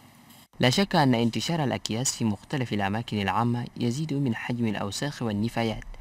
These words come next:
نظرًا لانتشاره بشكل كبير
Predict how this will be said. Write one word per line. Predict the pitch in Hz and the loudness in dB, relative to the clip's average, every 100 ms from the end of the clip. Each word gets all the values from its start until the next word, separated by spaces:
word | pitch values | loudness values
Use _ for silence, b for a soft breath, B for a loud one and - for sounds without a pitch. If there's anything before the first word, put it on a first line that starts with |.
| B B B 120 | B B B -2
نظرًا | 110 107 107 98 - | 0 2 2 -2 -2
لانتشاره | 113 107 160 123 120 110 | -2 0 -2 -2 -2 -2
بشكل | 120 107 104 165 135 123 | -2 -2 -4 -4 -2 -2
كبير | 127 120 151 | -2 0 0